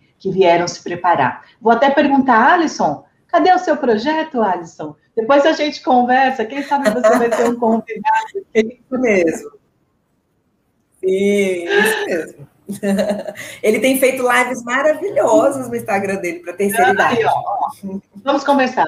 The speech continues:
Speaker 1: Alisson. Entre em contato com a gente.
Speaker 2: É, isso mesmo.
Speaker 1: <laughs>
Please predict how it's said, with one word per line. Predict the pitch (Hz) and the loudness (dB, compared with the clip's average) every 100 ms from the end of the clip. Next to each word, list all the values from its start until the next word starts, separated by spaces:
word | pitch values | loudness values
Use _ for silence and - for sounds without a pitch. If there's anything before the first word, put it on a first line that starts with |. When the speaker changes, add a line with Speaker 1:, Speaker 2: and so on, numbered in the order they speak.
| 156 139 | -2 -6
Speaker 1:
Alisson. | - - 214 | -8 -10 -6
Entre | 233 | -2
em | 226 | -2
contato | 202 196 170 - | -4 -4 -6 -6
com | 185 | -16
a | |
gente. | 151 - - - 226 - | -16 -18 -18 -16 -6 -2
Speaker 2:
É, | 208 185 233 - 226 - 220 - 320 320 285 254 _ | 0 0 -2 -2 -4 -4 -10 -8 -6 -6 -8 -12 _
isso | 208 226 320 277 | -8 -6 -6 -4
mesmo. | 185 - - - - 294 | -4 -4 -10 -20 -14 -10
Speaker 1:
<laughs> | 202 202 | -6 -2